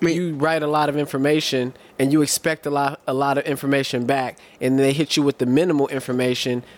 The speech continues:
Speaker 2: So I don't know what you thinking. I don't know where you going. I don't know if you like what I said, if you don't like it. I don't know if you agree, disagree. And yeah, I, I
Speaker 1: I
Speaker 2: can
Speaker 1: mean
Speaker 2: see how that,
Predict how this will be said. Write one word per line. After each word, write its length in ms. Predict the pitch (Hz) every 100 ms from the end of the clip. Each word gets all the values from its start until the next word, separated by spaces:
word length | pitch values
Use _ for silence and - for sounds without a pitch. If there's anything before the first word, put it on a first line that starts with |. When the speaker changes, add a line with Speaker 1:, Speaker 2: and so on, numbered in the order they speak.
| -
Speaker 2:
So 500 | - 147 139 131 123 - _ _ - - - -
I 120 | - 180
don't 180 | 190
know 100 | 165
what 200 | 156 143
you 60 | 131
thinking. 600 | - 175 185 180 185 180
I 140 | - 160
don't 140 | 165
know 100 | 151
where 120 | 139
you 160 | 117 113
going. 640 | 113 151 170 165 165 160 156 -
I 80 | 151
don't 80 | 156
know 80 | 147
if 120 | 135
you 60 | 123
like 280 | 127 156 175
what 100 | 156
I 80 | 156
said, 300 | - 165 151
if 100 | 117
you 80 |
don't 260 | 104 143 156
like 300 | 160 160 151
it. 200 | 165 - - - - - - - -
I 80 | 139
don't 100 | 151
know 60 | 143
if 80 |
you 120 | 135 123
agree, 460 | 110 131 156 156
disagree. 840 | 147 147 117 117 147 156 151 151 - - - - - - - -
And 440 | - 101 98 92 101 170 -
yeah, 360 | 117 107 104 120 - - - - - -
I, 60 | 117
I 20 |
Speaker 1:
I 40 |
Speaker 2:
can 140 | - 135
Speaker 1:
mean 240 | 135 131
Speaker 2:
see 60 | 120
how 160 | 117 107
that, 240 | 107 104